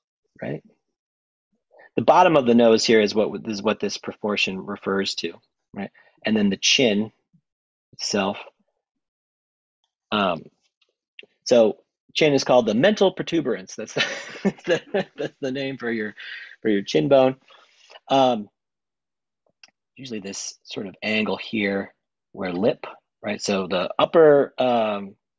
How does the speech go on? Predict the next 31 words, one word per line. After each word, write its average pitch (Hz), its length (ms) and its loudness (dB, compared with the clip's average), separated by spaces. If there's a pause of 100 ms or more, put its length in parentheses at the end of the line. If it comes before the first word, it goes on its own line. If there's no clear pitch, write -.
(160)
your 104 160 -12
upper 151 240 -2
lip 151 280 -2
usually 110 240 -6
has 95 120 -10
a 92 40 -10
downward 104 460 -4
facing 139 340 -2
plane, 165 380 -8 (840)
and 95 160 -10
then 90 120 -8
the 85 100 -10
lower 90 360 -8
lip 87 260 -8 (380)
sort - 140 -16
of - 80 -20 (160)
somewhat - 600 -6
rounded, 92 500 -4
but 87 220 -8 (180)
again, 175 300 -2 (100)
sort 156 160 6
of 117 140 4 (180)
thinking 180 240 2
about 143 240 6
it 131 120 4
in 113 120 -4
terms 110 300 -4
of 95 160 -8 (180)
blocks, 92 680 -6
right? 95 260 -10 (760)
Um, 110 440 4